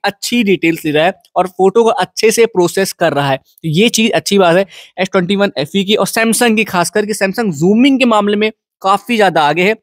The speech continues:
सारे फोन्स में, चाहे वो कोई एक सौ बीस एक्स का फोन हो जूम का, चाहे जो हो, एस ट्वेंटी वन एफ ई हो या एस ट्वेंटी फ़ोर, एस ट्वेंटी थ्री अल्ट्रा हो, जूमिंग में सब नेक्स्ट लेवल के ही काम कर रहे हैं।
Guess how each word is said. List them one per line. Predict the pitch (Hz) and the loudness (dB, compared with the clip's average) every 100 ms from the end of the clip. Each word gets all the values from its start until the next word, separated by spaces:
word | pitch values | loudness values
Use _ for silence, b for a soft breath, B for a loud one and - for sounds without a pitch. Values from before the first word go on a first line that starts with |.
| _ | _
सारे | - 214 208 202 | -6 0 2 2
फोन्स | - 147 139 | 0 -4 -4
में, | 135 b b - | -10 b b -6
चाहे | 240 | -2
वो | 247 | 0
कोई | 240 214 | 2 2
एक | 190 | 2
सौ | - | -2
बीस | 185 202 | -4 -2
एक्स | - - | -4 -8
का | 202 | -8
फोन | 185 202 | -4 -2
हो | 202 | -2
जूम | 156 175 196 | 0 0 2
का, | 202 | 0
चाहे | 175 151 | 0 -2
जो | 143 165 | 2 2
हो, | 208 _ _ 180 | 2 _ _ -4
एस | 202 | -2
ट्वेंटी | 190 180 185 | -2 -2 0
वन | 180 170 | 0 0
एफ | 165 | 0
ई | |
हो | 190 190 | 2 4
या | 190 | 2
एस | 175 | 0
ट्वेंटी | 170 160 151 | -4 -6 -6
फ़ोर, | 143 151 143 | -4 -4 -4
एस | - | -6
ट्वेंटी | 139 135 | -10 -6
थ्री | 135 | -2
अल्ट्रा | 156 175 | -2 2
हो, | 185 190 b b | 0 0 b b
जूमिंग | - 214 247 269 262 | -4 2 4 4 2
में | 262 | 0
सब | - 220 185 | 0 -2 0
नेक्स्ट | 135 170 - | -2 -4 -2
लेवल | 170 170 | -2 0
के | 160 | 0
ही | 175 208 | -2 0
काम | 196 151 | 0 0
कर | 151 | -2
रहे | |
हैं। | 139 | -2